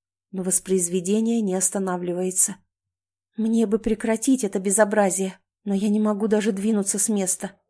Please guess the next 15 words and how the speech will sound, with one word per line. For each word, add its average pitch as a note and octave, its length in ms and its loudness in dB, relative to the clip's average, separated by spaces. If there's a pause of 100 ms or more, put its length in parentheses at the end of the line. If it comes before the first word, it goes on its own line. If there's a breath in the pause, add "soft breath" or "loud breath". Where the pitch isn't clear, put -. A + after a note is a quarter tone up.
(640)
«Я F#3 280 2
думаю, A#3 460 2
до G3+ 100 -2
конца A3 440 4
мы B3 100 0
смотреть A#3 540 0
этот A3 220 -2
фильм A#3 360 2
не A#3+ 100 4
будем», E3+ 560 -2 (280)
наконец-то F3+ 640 -2
хрипло F#3 360 -4
говорит F3+ 380 -2
декан, F#3 400 -2
прокашлявшись. F3 880 -6